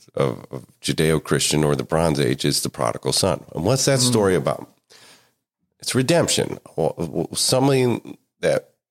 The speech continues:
Speaker 1: by all reasonable accounts or logic, this is the son that should be punished. Fuck him. He didn't do the, he didn't earn his keep. Well, what has he shown? Love. I guess there is an intrinsic value that just overwhelms me. That's what the fiber of life is.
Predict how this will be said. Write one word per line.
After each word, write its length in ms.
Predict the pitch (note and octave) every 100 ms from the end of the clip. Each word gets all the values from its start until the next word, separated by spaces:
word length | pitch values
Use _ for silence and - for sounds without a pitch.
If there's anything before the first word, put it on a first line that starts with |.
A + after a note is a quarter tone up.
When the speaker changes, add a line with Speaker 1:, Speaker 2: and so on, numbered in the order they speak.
| _ _
Speaker 1:
by 160 | F2+ E2
all 240 | - A2
reasonable 480 | B2 B2 B2 A#2+ B2
accounts 420 | - F2+ F2 -
or 60 | E2
logic, 460 | D#2+ D#2+ E2 -
this 220 | A2+ B2 C3
is 160 | A#2
the 100 | G#2+
son 380 | - - F#2+ F2+
that 140 | E2+ -
should 160 | D#2
be 120 | D#2
punished. 420 | - F2 D#2 C#2 -
Fuck 360 | - F#2+ -
him. 240 | F#2 F2 E2
He 120 | E2
didn't 220 | E2 D2+
do 120 | D#2+ C#2
the, 240 | C2+ A#1+
he 100 | F2+ F#2
didn't 160 | F2+
earn 140 | E2 D2
his 100 | -
keep. 400 | - D2 - - _ _ - - _ _
Well, 120 | D#2+
what 120 | G2 G2+
has 100 | F#2+
he 120 | G#2
shown? 520 | - F#2+ F#2 F#2+ F2+ -
Love. 460 | E2 F2+ C#2+ G#1 - -
I 40 |
guess 320 | F#2 C#3+ - -
there 220 | A#2 A#2
is 180 | A2+ B2+
an 80 | B2
intrinsic 540 | A2 - A#2 G2 F2+
value 380 | F#2+ F2+ F2 E2+
that 220 | D2+ D#2 -
just 240 | E2 - - G2
overwhelms 640 | G2 G2 D#2 F2 D#2 -
me. 260 | F2+ D#2+ - -
That's 460 | G#2 C#3 - -
what 320 | E2+ C#2+ - _
the 60 | D#2
fiber 400 | - C#2 C2+ A#1
of 80 | A#1+
life 300 | D2+ D#2+ -
is. 160 | -